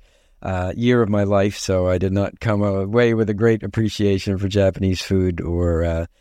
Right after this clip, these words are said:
Japanese language. However, I have been to, uh, return to Japan many times in the course of my, uh, research on barbecue,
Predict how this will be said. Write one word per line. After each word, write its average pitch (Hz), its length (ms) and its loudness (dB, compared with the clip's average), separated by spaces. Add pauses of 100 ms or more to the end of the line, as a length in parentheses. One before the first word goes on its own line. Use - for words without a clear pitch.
(220)
Japanese 98 440 -2
language. 127 440 2 (240)
However, 131 500 2
I 120 120 0
have 110 120 -4
been 123 300 -2
to, 110 280 0
uh, 101 320 2
return 113 440 0
to 113 80 -4
Japan 98 500 0
many 110 300 4
times 98 520 2
in 95 140 0
the 95 300 2
course 101 320 0
of 95 100 -2
my, 92 460 2
uh, 90 320 4
research 95 500 2
on 92 160 0
barbecue, 98 600 0